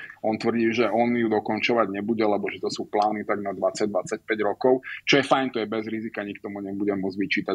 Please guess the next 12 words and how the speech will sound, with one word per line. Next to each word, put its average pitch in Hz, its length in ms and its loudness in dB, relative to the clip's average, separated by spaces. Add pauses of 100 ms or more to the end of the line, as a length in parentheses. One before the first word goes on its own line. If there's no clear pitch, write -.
že 104 80 -4
mu 98 160 -4
nevyšli. 101 480 2
E, 156 80 -8 (1800)
ale, 131 320 6
e, 127 80 -6 (480)
čo 165 160 -2
tam 165 240 0
bolo 147 240 2
také, 151 400 2
že, 131 160 0
e, 127 340 2